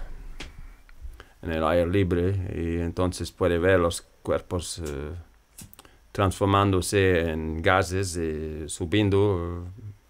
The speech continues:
hasta el infinito. Y los Agori Babas, eh,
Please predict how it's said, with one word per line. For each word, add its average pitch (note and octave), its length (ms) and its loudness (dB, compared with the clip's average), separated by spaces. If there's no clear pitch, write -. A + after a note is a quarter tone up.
hasta E2+ 300 -6
el E2 100 0
infinito. F#2 600 0
Y G#2+ 140 4
los G#2 200 6
Agori A2+ 340 8
Babas, A2+ 720 4
eh, F2+ 760 0